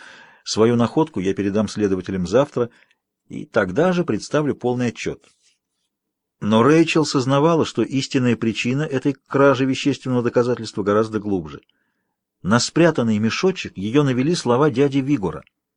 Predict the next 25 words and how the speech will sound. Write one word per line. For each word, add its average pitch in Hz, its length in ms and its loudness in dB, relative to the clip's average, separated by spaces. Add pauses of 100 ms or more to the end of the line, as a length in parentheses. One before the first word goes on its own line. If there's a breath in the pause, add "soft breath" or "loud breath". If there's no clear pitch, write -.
(800)
Она 143 280 4
чувствовала, 160 440 2
что 156 240 0
эта 175 220 2
находка 160 460 2
в - 60 -4
какой-то 160 320 -2
степени 165 360 0
является 151 460 2
ее 151 160 6
собственностью. - 800 -4 (840 soft breath)
Если 165 260 4
она 175 180 4
передаст 170 400 4
мешочек 170 420 0
следствию, 95 640 -2 (580)
ей 135 300 4
не 131 120 2
только 190 320 4
сделают 160 380 4
выговор 117 440 4
за 98 140 -2
вмешательство 120 640 -2
в 120 60 -8
дело, 104 320 2